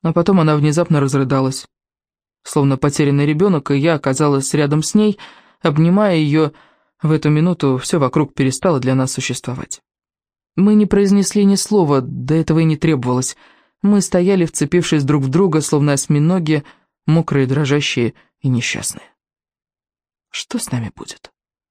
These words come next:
Моё сознание всячески противилось тому, чтобы глубоко погрузиться в эту проблему. Куда мы пойдём, когда букшоу продадут? Что мы будем делать? На эти вопросы ответов не было, и счастливого конца не предвиделось.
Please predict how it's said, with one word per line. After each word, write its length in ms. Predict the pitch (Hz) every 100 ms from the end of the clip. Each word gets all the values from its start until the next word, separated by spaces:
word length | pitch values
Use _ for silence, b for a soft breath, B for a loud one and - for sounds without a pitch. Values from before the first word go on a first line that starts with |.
| _ _ _ _
Моё 220 | 175 180 165
сознание 420 | 175 175 175 160
всячески 420 | 165 151 143 156
противилось 580 | 139 160 175 156 143 -
тому, 380 | 151 165 175 143
чтобы 400 | - 135 135 131
глубоко 520 | 127 143 139 139 170
погрузиться 520 | 147 135 143 139 143
в 40 |
эту 160 | 143 143
проблему. 520 | 160 156 139 127 104 b b b b b _ _ _ _ -
Куда 240 | 196 208
мы 120 | 196
пойдём, 360 | 160 170 170 175
когда 260 | 143 127 131
букшоу 420 | 139 - 143 131
продадут? 500 | 143 135 139 120 -
Что 180 | - 190
мы 80 |
будем 300 | 147 139 135
делать? 400 | 127 131 120 - _ _ _ _ _ _ _ -
На 160 | 175
эти 140 | 139 139
вопросы 380 | 135 170 156 139
ответов 360 | 151 143 143
не 160 | 180 190
было, 260 | 143 135
и 140 | 131 127
счастливого 460 | - 147 175 151
конца 260 | 151 165 156
не 120 | 143
предвиделось. 640 | 143 156 147 113 107 113